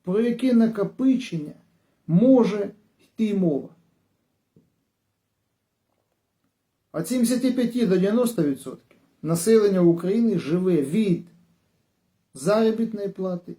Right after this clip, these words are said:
і до заробітної плати. Що отримала людина на місяць, на те вона і живе. І не є ще фактом, що цій людині вистачає цих коштів.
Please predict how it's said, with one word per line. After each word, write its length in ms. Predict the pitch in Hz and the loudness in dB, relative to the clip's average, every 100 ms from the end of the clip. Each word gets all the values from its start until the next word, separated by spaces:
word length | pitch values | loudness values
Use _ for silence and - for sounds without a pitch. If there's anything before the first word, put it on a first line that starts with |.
| - | 0
і 200 | 269 262 | 2 2
до 560 | 143 143 196 175 143 - - _ _ | 2 6 8 8 4 -2 -20 _ _
заробітної 800 | 135 143 185 196 170 170 156 143 | -6 0 0 0 -4 -6 -8 -12
плати. 240 | - - _ _ _ _ _ _ _ _ _ _ _ _ _ _ _ _ _ _ _ _ _ _ _ _ | -14 -20 _ _ _ _ _ _ _ _ _ _ _ _ _ _ _ _ _ _ _ _ _ _ _ _
Що 240 | _ 247 294 | _ -2 -2
отримала 500 | - 262 247 240 233 | 2 2 2 4 4
людина 380 | 226 226 220 | 2 2 2
на 80 | 214 | 2
місяць, 680 | 226 262 247 - 135 - - _ _ _ _ _ | 4 4 2 0 -8 -10 -20 _ _ _ _ _
на 100 | 175 | -4
те 160 | 170 320 | 0 2
вона 280 | 233 202 | 2 2
і 120 | 202 170 | 0 2
живе. 300 | 165 143 131 - | 0 0 -2 -4
І 120 | 202 | 0
не 400 | 214 240 220 185 - _ _ - | 2 4 2 0 -10 _ _ -6
є 320 | 160 214 214 | 0 2 2
ще 240 | 165 185 | 0 -4
фактом, 640 | 170 226 277 277 - - - _ _ _ _ | -4 -2 -2 -2 -8 -20 -20 _ _ _ _
що 200 | - 196 | -2 -2
цій 300 | 196 240 214 | 0 0 0
людині 560 | 196 170 214 285 233 | 0 -2 0 2 4
вистачає 800 | 170 185 165 190 170 214 233 226 | 2 0 -2 -4 -2 0 0 0
цих 280 | - 190 - | -2 -8 -10
коштів. 360 | - 151 - | -12 -14 -16